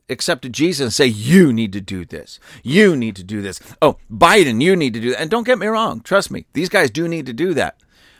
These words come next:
on, on, you know, for many, many reasons. But for the restoration of our nation, the person, the people,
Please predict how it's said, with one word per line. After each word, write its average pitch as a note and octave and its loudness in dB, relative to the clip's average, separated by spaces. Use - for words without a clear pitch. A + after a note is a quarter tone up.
on, C#3 0
on, C#3+ -2
you C#3+ -4
know, B2+ -2
for - -2
many, C#3 0
many C3 -2
reasons. B2 -4
But G2 -2
for - -2
the A#2+ 0
restoration G3 0
of A2+ -4
our C3+ 4
nation, C3+ -6
the - -6
person, F#3+ -2
the F#2+ -6
people, - -6